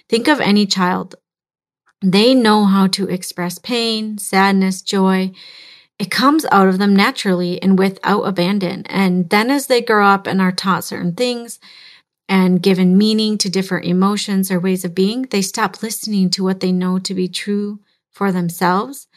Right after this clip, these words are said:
and more to how they're supposed to behave. Like, emotions are bad. Anger is bad. It's your job to make your kids happy or your spouse happy. But you still have that within you.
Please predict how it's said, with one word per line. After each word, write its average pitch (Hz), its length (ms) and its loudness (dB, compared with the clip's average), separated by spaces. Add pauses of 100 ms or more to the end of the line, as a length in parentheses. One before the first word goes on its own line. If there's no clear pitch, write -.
(640)
and 208 160 4
more 233 240 4
to 269 80 0
how 202 260 2
they're 190 220 2
supposed 190 720 -4
to 185 80 -8
behave. 175 640 -8
Like, 185 240 -2
emotions 220 520 2
are 202 140 2
bad. 185 480 -4 (220)
Anger 233 300 2
is 175 180 -4
bad. - 320 -12 (500)
It's 190 220 -4
your 240 160 4
job 226 380 2
to 208 100 -2
make 180 280 0
your 185 100 -2
kids 185 280 -8
happy 190 500 -8
or 185 160 -2
your 180 140 -2
spouse 185 400 -6
happy. 185 520 -14 (800)
But 269 260 2 (360)
you 214 260 0
still 262 320 -4
have 214 280 -4
that 208 200 -2
within 190 360 0
you. 190 280 -8